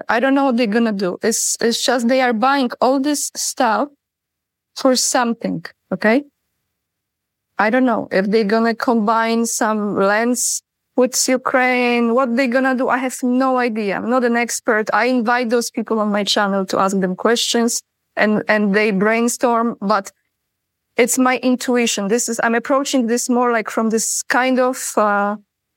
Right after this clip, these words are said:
my senses, my intuition with a little bit more of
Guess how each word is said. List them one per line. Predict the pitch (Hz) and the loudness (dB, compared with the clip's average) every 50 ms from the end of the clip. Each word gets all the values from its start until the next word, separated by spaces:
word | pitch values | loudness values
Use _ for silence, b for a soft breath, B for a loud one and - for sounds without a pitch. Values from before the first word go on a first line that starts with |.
| _ _ _ _ | _ _ _ _
my | - 247 262 | 0 2 2
senses, | 269 - - 294 254 247 247 - - 180 170 233 | 2 0 0 0 0 0 0 -2 -4 -2 0 0
my | 226 233 226 | 0 2 2
intuition | 240 233 226 - 254 240 254 285 285 - 320 277 262 247 | 0 0 0 0 0 0 0 0 0 0 0 0 0 0
with | 240 233 - - - - _ _ | 0 -2 -4 -8 -12 -12 _ _
a | - 220 | 0 0
little | 233 240 285 294 302 294 | 2 2 2 0 0 0
bit | 240 226 254 226 - - | 0 -2 -2 -4 -4 -4
more | 240 226 226 233 233 233 226 226 233 - - | -2 0 0 2 2 2 2 0 -2 -2 -2
of | - 208 208 202 214 - | -2 0 0 0 -2 -6